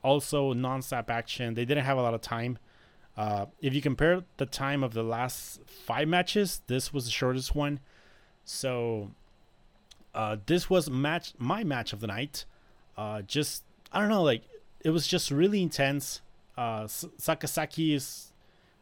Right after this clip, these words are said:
I've said it many, many times, I think she's, like, one of the best women wrestlers in the world.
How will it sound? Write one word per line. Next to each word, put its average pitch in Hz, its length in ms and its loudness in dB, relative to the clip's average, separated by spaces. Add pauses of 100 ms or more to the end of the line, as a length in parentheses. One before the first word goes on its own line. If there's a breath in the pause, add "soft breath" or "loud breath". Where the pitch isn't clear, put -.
(180 soft breath)
I've 147 200 2
said 160 140 0
it 135 80 2
many, 135 140 0
many 123 180 -2
times, 113 340 -6
I 120 60 -6
think 127 260 -4
she's, - 340 -8
like, 107 260 -6
one 120 200 -4
of 120 60 -4
the 110 80 -6
best 101 380 -8
women 107 260 -4
wrestlers 104 360 -8
in 110 60 -4
the 101 60 -4
world. 98 400 -8